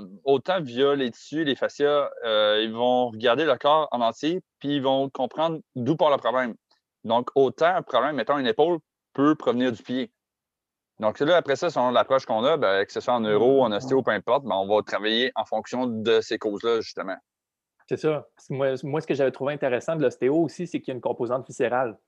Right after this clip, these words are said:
Speaker 1: Aussi,
Speaker 2: Comment
Speaker 1: ça,
Speaker 2: tu vas
Speaker 1: c'est unique à
Speaker 2: travailler
Speaker 1: l'ostéopathie.
Speaker 2: Ouais,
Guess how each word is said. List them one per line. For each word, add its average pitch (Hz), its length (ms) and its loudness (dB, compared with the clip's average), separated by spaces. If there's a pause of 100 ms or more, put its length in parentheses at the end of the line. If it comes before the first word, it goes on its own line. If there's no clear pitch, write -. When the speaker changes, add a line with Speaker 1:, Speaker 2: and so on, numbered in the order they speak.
(880)
Speaker 1:
Aussi, 120 260 2
Speaker 2:
Comment 131 120 4
Speaker 1:
ça, 135 180 2
Speaker 2:
tu 127 60 2
vas 123 60 6
Speaker 1:
c'est 120 60 6
unique 127 180 4
à - 20 2
Speaker 2:
travailler 117 220 4
Speaker 1:
l'ostéopathie. 113 680 0 (220)
Speaker 2:
Ouais, 123 160 -2